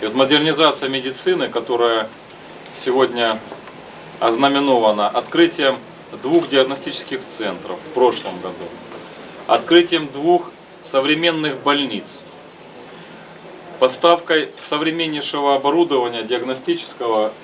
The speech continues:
на уровне столицы нашей Родины. В следующем году мы будем открывать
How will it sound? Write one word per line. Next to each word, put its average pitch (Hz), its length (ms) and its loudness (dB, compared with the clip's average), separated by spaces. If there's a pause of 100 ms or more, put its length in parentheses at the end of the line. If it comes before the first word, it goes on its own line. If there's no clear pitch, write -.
на 127 80 0
уровне 131 560 2 (320)
столицы 127 520 0
нашей 104 340 -6
Родины. 90 300 -4 (1600)
В - 80 -10
следующем 175 460 4
году 143 240 0
мы 135 160 0
будем 147 280 0
открывать 143 680 0